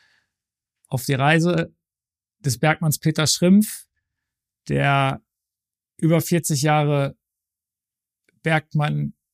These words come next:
war und immer bleiben wird, der über zwanzig Jahre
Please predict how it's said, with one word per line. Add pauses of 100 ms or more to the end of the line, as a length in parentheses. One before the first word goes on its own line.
war (120)
und
immer
bleiben
wird, (1400)
der (260)
über
zwanzig
Jahre